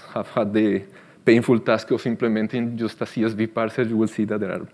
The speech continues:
many, many exceptions. Uh, other formats are even worse. I mean, like json or X M L. The problem with those are that, a part of being verbose, is that you cannot code them in the middle. You cannot split those formats.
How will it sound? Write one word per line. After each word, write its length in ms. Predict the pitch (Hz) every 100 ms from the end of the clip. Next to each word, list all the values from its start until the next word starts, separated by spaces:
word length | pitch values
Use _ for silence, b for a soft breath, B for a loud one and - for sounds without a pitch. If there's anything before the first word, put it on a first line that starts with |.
| -
many, 260 | 98 95
many 280 | 95 92 92
exceptions. 500 | 90 104 - 104 - - B B B B B B -
Uh, 420 | 131 139 139 135 -
other 220 | 143 165
formats 400 | 170 180 180 185
are 120 | 156
even 280 | 151 151 147
worse. 320 | 127 151 -
I 60 | 110
mean, 220 | 107 113
like 200 | 95 95
json 640 | 110 101 107 107 127 117
or 100 | 110
X 220 | 104 104 -
M 200 | 110 110
L. 180 | 110
The 180 | 123 110
problem 300 | 101 110 120
with 160 | 139 117
those 380 | 113 127 - -
are 140 | 101
that, 160 | 101 101
a 60 | -
part 260 | - 107
of 140 | 120 110
being 180 | 113 117
verbose, 580 | 117 95 98 101 139 - B B B -
is 120 | 107
that 160 | 117
you 80 | 117
cannot 340 | 113 120 123 -
code 220 | 113 110
them 160 | 120
in 80 | 120
the 80 | 107
middle. 300 | 95 95 123
You 80 | 92
cannot 340 | 107 101 95
split 380 | - - 107 110
those 180 | 95 -
formats. 460 | - 98 101 127